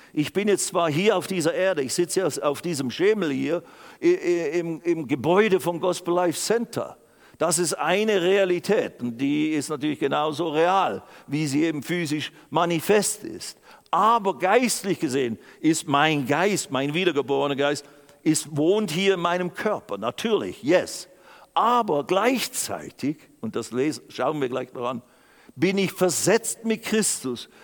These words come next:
in diesen himmlischen Orten, bin ich eben schon Teil des Reiches Gottes, des Himmelreichs Gottes geworden. Und das besteht eben nicht nur hier auf der Erde, wo wir jetzt an Jesus glauben, sondern das besteht dort vor allem,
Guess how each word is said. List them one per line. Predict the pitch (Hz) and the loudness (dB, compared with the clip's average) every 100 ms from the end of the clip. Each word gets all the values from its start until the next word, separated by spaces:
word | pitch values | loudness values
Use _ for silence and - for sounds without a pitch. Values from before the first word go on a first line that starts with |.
| - | -8
in | - 175 | -2 0
diesen | 180 143 156 | 0 0 2
himmlischen | 139 208 208 190 196 | 2 2 2 0 -4
Orten, | 175 151 104 - 214 - - - | -6 -6 -8 -12 -16 -16 -20 -6
bin | 180 196 | -2 0
ich | 180 | 2
eben | 190 165 | 2 2
schon | 147 160 143 - | 0 -4 -4 -6
Teil | - 170 233 240 208 - - - - | -2 2 2 2 2 -2 -14 -20 0
des | 202 - - | 2 2 0
Reiches | 156 208 226 - 175 - | 2 4 2 2 0 0
Gottes, | 214 180 147 - | -4 -2 -6 0
des | 180 | 0
Himmelreichs | 113 196 254 233 160 147 180 185 - - _ | 2 0 2 2 2 2 2 0 -6 -10 _
Gottes | 208 233 - 214 - - | -2 -2 -4 -6 -6 -4
geworden. | 196 185 226 190 123 - - | -2 2 4 2 0 -10 -12
Und | - 180 | -4 0
das | 190 | 0
besteht | - 165 190 208 185 | 2 0 2 0 2
eben | 165 170 | 0 0
nicht | 202 180 | -2 -2
nur | 196 151 - - | -2 -2 -8 -16
hier | - 185 233 - 143 | -4 2 4 4 2
auf | 165 - | -2 -2
der | 151 135 | -2 0
Erde, | 165 208 226 | 0 0 0
wo | 202 180 | -2 0
wir | |
jetzt | 180 170 | 0 0
an | 156 | -2
Jesus | 143 160 147 120 | 2 2 2 -4
glauben, | - 165 202 190 170 - - | -2 2 2 0 -6 -10 -18
sondern | - 196 185 170 | -2 0 0 -2
das | 151 | -2
besteht | 170 151 - 220 - 170 | 0 0 0 -2 0 0
dort | 180 220 - | 2 0 -2
vor | - 165 196 | -2 0 0
allem, | 254 170 | 2 0